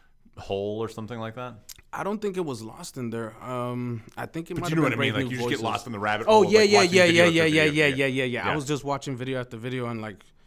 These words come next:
Speaker 2: it was just one that popped up. Um, and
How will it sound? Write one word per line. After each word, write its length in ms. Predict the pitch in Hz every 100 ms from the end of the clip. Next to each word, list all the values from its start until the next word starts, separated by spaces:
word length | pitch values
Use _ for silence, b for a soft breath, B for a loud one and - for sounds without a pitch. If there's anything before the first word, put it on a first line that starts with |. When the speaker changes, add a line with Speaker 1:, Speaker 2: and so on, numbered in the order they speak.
| b b
Speaker 2:
it 80 | 117
was 180 | 131 117
just 180 | 113
one 200 | 113 120
that 140 | 117 104
popped 280 | 117 104 120
up. 240 | 120 117 _ b b b b -
Um, 680 | 117 117 117 113 113 107 104 _ b b b b _ _ -
and 220 | 135 139